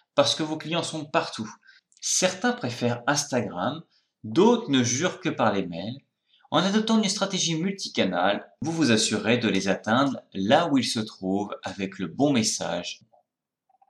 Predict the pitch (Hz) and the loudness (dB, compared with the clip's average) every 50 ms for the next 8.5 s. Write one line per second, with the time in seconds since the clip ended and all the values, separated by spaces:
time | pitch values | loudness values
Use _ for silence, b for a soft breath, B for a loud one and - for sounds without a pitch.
0 | _ _ _ _ _ _ _ _ _ _ _ _ _ _ _ _ _ _ _ _ | _ _ _ _ _ _ _ _ _ _ _ _ _ _ _ _ _ _ _ _
1 | _ _ _ _ _ _ _ _ _ _ _ _ _ _ _ - 226 214 220 - | _ _ _ _ _ _ _ _ _ _ _ _ _ _ _ -2 -2 -2 0 2
2 | - 110 107 131 139 - - - 117 113 117 110 - - 156 156 139 107 101 95 | 4 6 6 6 4 4 4 4 6 6 6 2 0 0 -2 0 0 0 0 -2
3 | - - 139 127 - 123 110 131 131 110 107 - - 107 - - 101 98 95 98 | -2 -2 -2 -2 0 -2 -4 -2 0 -2 -2 -2 -4 -10 -10 -8 -6 -6 -4 -2
4 | 120 143 139 - - 113 - 113 95 85 82 85 85 92 110 120 120 - _ _ | -4 -4 -4 -6 -6 -6 -4 -4 -4 -4 -6 -8 -8 -8 -8 -10 -12 -14 _ _
5 | _ _ _ _ _ _ _ _ _ _ _ _ _ _ _ _ - 170 190 196 | _ _ _ _ _ _ _ _ _ _ _ _ _ _ _ _ -2 -2 0 0
6 | 190 - - 185 190 202 175 - - - - 185 170 151 - - - - 139 143 | -2 -2 0 0 2 2 0 -2 -6 -8 -4 -2 0 2 2 2 4 6 6 6
7 | 151 147 147 - 113 107 104 117 127 127 127 - 113 107 - - 101 - - - | 6 4 2 0 0 0 2 2 0 0 0 -2 -4 -4 -4 -6 -6 -8 -8 -12
8 | - - - - - - - - _ | -20 -20 -20 -16 -14 -14 -14 -16 _